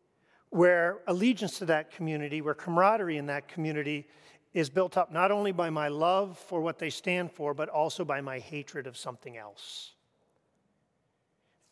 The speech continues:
Am I part of any groups where the leaders of that group or the spokespeople of that group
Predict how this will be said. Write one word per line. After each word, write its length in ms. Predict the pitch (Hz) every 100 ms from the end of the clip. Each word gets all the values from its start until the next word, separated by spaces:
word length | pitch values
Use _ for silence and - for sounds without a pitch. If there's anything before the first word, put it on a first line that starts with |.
| _
Am 80 | 196
I 100 | 214
part 260 | 202 240
of 80 | 208
any 180 | 220 294
groups 640 | 202 220 214 220 - - - _ _ _ -
where 300 | 175 180 170
the 100 | 175
leaders 340 | 233 269 202
of 80 | 233
that 280 | 226 233 196
group 240 | 208 208
or 120 | 208 165
the 80 |
spokespeople 720 | 156 - 220 - - 214 190
of 80 | 165
that 260 | 160 160 170
group 340 | 160 156 -